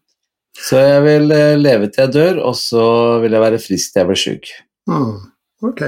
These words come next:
Speaker 2: så det, det høres ut som en slags sånn livsholdning, og så tenker jeg at det er veldig, eh, bra og, og fint, synes jeg, at du bruker ordet øve.
Speaker 1: Mhm.
Speaker 2: Fordi at det er det det handler om.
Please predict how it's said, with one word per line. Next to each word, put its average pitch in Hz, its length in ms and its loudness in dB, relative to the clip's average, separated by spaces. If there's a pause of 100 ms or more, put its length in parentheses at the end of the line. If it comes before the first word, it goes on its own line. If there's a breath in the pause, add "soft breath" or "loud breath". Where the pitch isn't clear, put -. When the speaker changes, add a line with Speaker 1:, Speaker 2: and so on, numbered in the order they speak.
Speaker 2:
så 147 180 -8
det, 165 280 -4
det 156 180 -6
høres 123 260 -4
ut 123 60 -4
som 131 140 -6
en 123 60 -4
slags 123 220 -6
sånn 127 180 -2
livsholdning, 127 760 -4
og 147 80 -6
så 165 120 -6
tenker 135 280 -2
jeg 127 40 0
at 131 80 -4
det 151 80 -4
er 143 120 -4
veldig, 120 280 -8 (320)
eh, 127 460 -2
bra 120 360 -2
og, 131 340 -4 (100)
og 127 180 -4
fint, 156 440 -6 (180)
synes 147 160 -4
jeg, 127 240 -4
at 123 100 -8
du 139 120 -6
bruker 127 420 -4
ordet 113 240 -8
øve. 110 340 -8 (680)
Speaker 1:
Mhm. 117 260 0 (500)
Speaker 2:
Fordi 135 300 2
at 127 140 -6
det - 200 -4
er 135 60 2
det 110 140 -2
det 127 100 -2
handler 123 320 -2
om. 151 160 -16